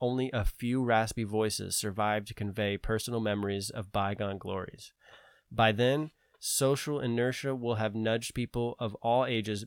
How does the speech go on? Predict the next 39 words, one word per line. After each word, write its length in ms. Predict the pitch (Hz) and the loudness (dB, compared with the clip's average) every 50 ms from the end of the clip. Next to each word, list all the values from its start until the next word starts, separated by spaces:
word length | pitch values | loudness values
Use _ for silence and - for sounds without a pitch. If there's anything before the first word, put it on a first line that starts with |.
| - _ | -6 _
back 380 | - 110 110 117 - - - - | 0 2 2 2 0 -4 -8 -6
to 120 | - 123 | -6 -4
the 120 | 107 107 | -4 -6
pre-generational 1040 | - - - - 123 123 123 123 127 127 120 117 107 107 107 104 - - 110 101 95 | -6 -6 -4 -2 -2 -2 0 0 0 0 0 2 2 2 2 2 0 -2 -4 -4 -2
life 240 | 95 98 101 107 104 | -2 -2 -2 -2 -2
cycle. 480 | - - 98 92 - - - - - _ _ _ - _ _ _ _ _ _ _ | -4 -4 -4 -6 -8 -10 -12 -12 -14 _ _ _ -20 _ _ _ _ _ _ _
In 160 | 127 117 107 | -2 -2 -2
countless 720 | - - - 135 135 135 - 151 143 143 139 - - - - _ _ | -2 0 2 4 4 4 2 -2 -2 -2 0 -2 -2 -2 -4 _ _
ancient 360 | - 117 120 120 - 123 113 - | -2 -2 -2 -2 -2 -4 -4 -4
epics, 540 | - 113 107 - - 98 101 - - - - - _ _ _ _ - | -4 -4 -4 -4 -6 -8 -6 -6 -6 -6 -6 -8 _ _ _ _ -4
this 200 | 120 113 - 131 | -2 0 0 -2
is 140 | 123 113 117 | -2 0 2
where 180 | 117 113 110 | 2 2 2
the 120 | 101 107 90 | 2 0 -4
falling 580 | - - - - 113 110 110 113 113 113 107 | -6 -10 -2 2 4 4 6 4 2 0 -2
curtain 380 | - - - 113 110 110 113 113 | -4 -2 -2 -2 0 -2 -4 -6
of 120 | 110 101 - | -6 -8 -8
time 360 | - 110 107 104 98 95 95 | -4 -2 -2 -2 -2 -2 -4
puts 240 | - 107 104 - 104 | -4 -4 -4 -4 -6
an 100 | 104 - _ | -6 -6 _
end 320 | - 113 107 107 107 101 101 - | -2 -2 0 0 -2 -4 -6 -8
to 100 | - 101 | -8 -8
the 100 | 95 95 | -6 -6
saga. 560 | - - 101 95 95 95 98 98 - 98 - _ _ _ _ _ _ _ _ _ _ _ _ _ _ _ _ _ _ _ _ _ _ _ _ _ _ _ _ _ _ _ | -4 -2 0 0 0 -2 -4 -6 -8 -10 -14 _ _ _ _ _ _ _ _ _ _ _ _ _ _ _ _ _ _ _ _ _ _ _ _ _ _ _ _ _ _ _
That's 240 | - 117 110 - - | 4 4 4 4 0
the 140 | - 110 101 | -2 -2 -2
interesting 360 | 95 92 95 - - 107 101 | -2 -2 -4 -6 -6 -6 -6
part. 300 | - 104 104 104 - - _ - | -6 -6 -6 -6 -8 -10 _ -2
And 120 | 120 110 | 0 2
then 120 | 110 107 | 2 2
I'll 160 | 104 101 104 98 | 2 2 2 0
read 320 | 101 101 101 101 98 - - _ _ _ _ _ _ _ _ | -2 -2 -4 -4 -6 -8 -12 _ _ _ _ _ _ _ _
just 220 | - 113 101 - - | -6 -4 -2 -2 -2
so 160 | - 101 98 | -2 -2 -4
you 140 | 101 101 101 | -4 -4 -4
know 240 | 101 95 98 95 - - | -4 -4 -6 -6 -6 -4
how 160 | 107 101 98 | -4 -4 -4
it 100 | - - | -4 -4
turns. 460 | - 107 101 98 92 92 - - | -2 -2 0 -2 -2 -4 -8 -10